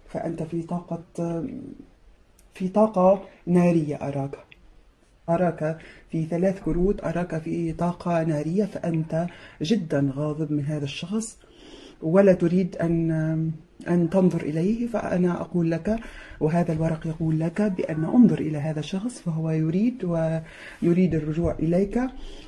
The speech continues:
وسيضع نفسه أمامك، وماذا تريد،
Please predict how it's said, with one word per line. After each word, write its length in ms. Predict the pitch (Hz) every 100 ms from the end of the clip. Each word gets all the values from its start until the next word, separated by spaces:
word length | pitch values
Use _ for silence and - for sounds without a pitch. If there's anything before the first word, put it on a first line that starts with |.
| -
وسيضع 1800 | - 175 170 170 170 170 170 - - - - - - - 180 214 180 151
نفسه 600 | 180 190 202 175 190 175
أمامك، 640 | 180 196 202 208 233 233
وماذا 880 | 185 185 185 180 180 185 180 196 185
تريد، 460 | 180 180 185 208 190